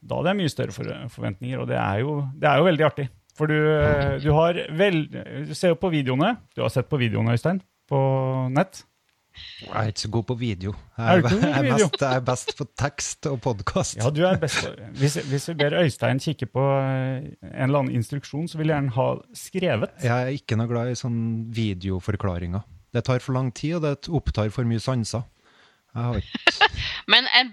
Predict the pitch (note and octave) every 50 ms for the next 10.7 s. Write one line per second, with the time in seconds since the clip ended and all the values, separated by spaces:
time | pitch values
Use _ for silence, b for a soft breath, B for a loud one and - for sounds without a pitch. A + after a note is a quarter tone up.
0 | G3 - - A#3+ G3+ A3+ G#3 - - - A3 G3+ G3+ G#3 A3 G#3 - D4+ D#4 C#4+
1 | C#4 B3 A3+ A3+ - - B3+ A#3+ G3 E3 - - D#3+ E3+ G#3 A#3+ A#3+ - - -
2 | C#3 B B B B B - G#3+ A3 A#3+ C4 B3+ - - - A#3+ A#3+ A#3+ A#3 A3+
3 | A#3+ - - - A#3 A#3+ A3 A3+ B3 B3+ - - - - B3+ G3 G3+ G#3 A#3 D#4+
4 | E4 - - - A#3 A#3+ _ A#3 G#3+ G#3+ A3 A3+ A#3+ A#3 _ _ _ _ _ -
5 | - - A3 A#3+ C4+ B3+ A#3 B3 A#3+ G#3+ F#3+ F3 - - - G3 G#3 G#3 G3+ F#3+
6 | - - A3 A3 A3 - - - - A3 A#3 G#3+ G3+ F#3+ - - A3 G#3+ G#3+ A#3
7 | C4+ C4 A#3 G#3 A3+ - - A3+ G#3+ G#3 B3 C#4 C4 - _ B B B B B
8 | B B B B - A#3 A3 A#3 B3+ B3+ - C#4 - - - G#3+ G#3+ A#3+ A#3+ A3
9 | - - A3 - A#3+ A#3+ - D#4+ F4 F4 - - C#4+ B3+ C#4 B3+ - - - G#3
10 | G3+ G#3 A3 A3+ B3 B3 B3 A#3 G3+ - - A#3 A#3